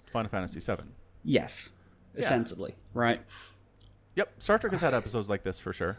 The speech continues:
Speaker 1: where you get
Speaker 2: Sure.
Speaker 1: stuck in an alternate universe, and you, the version of you there is evil and has a goatee, and blah, blah, blah. So that's what this is.
Speaker 2: Right, right.
Speaker 1: Yeah.
Speaker 2: But that's, that's basically all there is to be mad about. Everything else that they've done is fine. Like, e-,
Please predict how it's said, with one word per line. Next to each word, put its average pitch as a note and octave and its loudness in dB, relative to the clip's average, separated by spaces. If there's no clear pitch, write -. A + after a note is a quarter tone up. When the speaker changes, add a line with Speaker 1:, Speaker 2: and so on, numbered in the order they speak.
Speaker 1:
where G#2 -2
you G#2 0
get A2 -2
Speaker 2:
Sure. F3 4
Speaker 1:
stuck - -6
in G#2+ -4
an G2+ -2
alternate G#2 -2
universe, G2 -4
and F2+ -10
you, A2+ -6
the G#2+ -4
version B2 4
of F#2+ -2
you A2+ 2
there G#2 4
is E2 0
evil F#2 0
and F2+ -2
has F2 -2
a F2 -6
goatee, E2 -4
and D2+ -10
blah, - -8
blah, A1+ -10
blah. G1+ -14
So C3+ -2
that's D#3+ 2
what A2+ -2
this D#2+ -8
is. - -10
Speaker 2:
Right, - 0
right. D3 2
Speaker 1:
Yeah. B1 -8
Speaker 2:
But - 2
that's, C#3+ 4
that's - 4
basically F3+ 6
all C#3 8
there B2+ 8
is A#2+ 4
to G#2+ -2
be G2+ 2
mad B2+ 6
about. - 0
Everything E3 6
else D#3+ 4
that D3 4
they've A#2+ 4
done A2 4
is F2+ -2
fine. F2 4
Like, G#2 0
e-, D3 -6